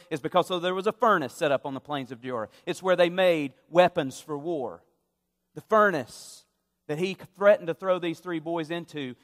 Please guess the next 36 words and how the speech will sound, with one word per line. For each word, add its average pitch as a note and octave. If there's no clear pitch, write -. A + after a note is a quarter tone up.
was D3
hot G#3
enough F3+
to D3
melt E3
metal D#3+
so -
that D3
they D#3
could C#3+
build D3+
instruments B2
of G#2
war, A#2
weapons. C3
And C#3
he C#3+
set G3+
the F3
statue F3
beside F#3
the E3
furnace D#3
because D#3
he D#3+
said, E3
"This F#3+
is G#3+
what's B3
gonna B3+
happen G#3+
if D3+
you D#3
don't F3+
do G#3+
this." D3